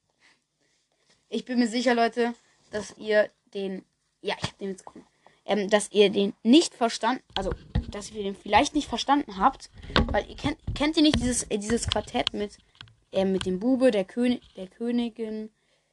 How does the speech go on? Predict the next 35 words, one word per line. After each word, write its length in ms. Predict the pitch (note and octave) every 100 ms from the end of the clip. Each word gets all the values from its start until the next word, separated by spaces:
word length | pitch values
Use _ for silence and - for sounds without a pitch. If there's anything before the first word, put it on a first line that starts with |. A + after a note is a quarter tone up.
| _ _
dem 240 | F#3 F3+ -
Ass 420 | - C4 - - -
und 160 | A#3
so? 320 | - B3+ E4+ - _ _ _ _ _
Kennt 200 | - C4
ihr 60 | C#4
nicht? 360 | F4+ C#5 - _ _ _ _ _ _ _
Dann 160 | F#3+
wird 120 | F#3+ F#3+
es 180 | -
Zeit, 320 | - - G#3 A3+
das 100 | A#3
mal 160 | B3
zu 120 | -
lernen. 440 | D#4 F#4 D#4+ F#3 - _ _ _ _ _ _ _ _ _ _
Und 400 | A3 G#3 G3+ G3
ja, 160 | F#3+ - _ _ _
dann 180 | B3+ C#4
jetzt 160 | C#4
kommt 300 | - B3+ B3
dieser 200 | A3 G#3
coole 360 | G3+ _ B3+ A3+
Witz, 240 | A#3+ -
den 160 | G3+ G#3
ich 100 | G3+
die 80 | A3+
ganze 160 | A#3
Zeit 100 | A#3
gesucht 300 | G#3+ A3 A3
habe. 300 | F#3+ F#3+ A#3+ - _ _ _ _ -
Ein 140 | G#3
kleiner 320 | G3 D#4 E4+
Junge 440 | D#4 D4 C4+ G#3+ D#4+ _ -
namens 360 | G#3+ G3+ F#3+
Max 380 | A3 D4+ - -